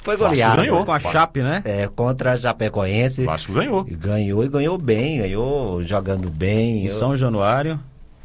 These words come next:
Speaker 3: Foi em São Januário?
Speaker 2: Sim, o
Speaker 1: Foi,
Speaker 2: jogo foi em São
Speaker 1: foi.
Speaker 2: Januário.
Speaker 1: Foi em São Januário.
Speaker 2: Foi na
Speaker 3: E acaba,
Speaker 2: Cor-
Speaker 3: e acaba sendo um, uma vitória importantíssima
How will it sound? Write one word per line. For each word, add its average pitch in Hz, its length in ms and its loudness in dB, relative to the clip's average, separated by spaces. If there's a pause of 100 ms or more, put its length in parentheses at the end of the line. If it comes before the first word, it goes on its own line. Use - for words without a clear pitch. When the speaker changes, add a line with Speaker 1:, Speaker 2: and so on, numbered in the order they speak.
(320)
Speaker 3:
Foi 98 100 -6
em 95 40 -4
São 123 180 -2
Januário? 113 500 0 (680)
Speaker 2:
Sim, 90 200 -4
o 113 40 0
Speaker 1:
Foi, 135 200 6
Speaker 2:
jogo - 20 -2
foi 110 80 -2
em - 20 0
São 151 60 4
Speaker 1:
foi. - 80 2
Speaker 2:
Januário. 127 420 2
Speaker 1:
Foi 120 80 -6
em - 40 -8
São 117 200 -8
Januário. 117 240 -8
Speaker 2:
Foi 82 80 -4
na 78 60 -2
Speaker 3:
E 117 40 2
acaba, 175 280 0
Speaker 2:
Cor- - 100 -8
Speaker 3:
e - 40 0
acaba 180 300 0
sendo 175 240 -2
um, 147 340 0
uma 139 120 2
vitória 131 340 0
importantíssima 160 1120 0